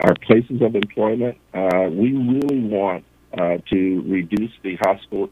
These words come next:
hospitalizations that are existing in Elkhart County. It is difficult. Um, I think that there's information out there from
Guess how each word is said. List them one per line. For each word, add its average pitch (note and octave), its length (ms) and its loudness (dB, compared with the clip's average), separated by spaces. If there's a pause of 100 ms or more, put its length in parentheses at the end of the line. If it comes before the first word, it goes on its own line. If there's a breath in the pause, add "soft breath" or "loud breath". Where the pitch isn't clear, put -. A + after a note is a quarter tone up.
hospitalizations F#2+ 1120 -2
that E2+ 160 -4
are E2+ 260 -2
existing F2+ 540 -6
in E2 80 -4
Elkhart E2 340 -4
County. D2+ 320 -4 (320 loud breath)
It C3 220 -2
is C3+ 200 -6 (120)
difficult. A2+ 560 -8 (420)
Um, G2 440 0
I B2 100 6
think B2+ 240 -2
that G#2+ 140 -8
there's A2+ 260 -2
information G#2 640 -6
out G2+ 160 -4
there G2+ 240 -2
from F#2 340 -4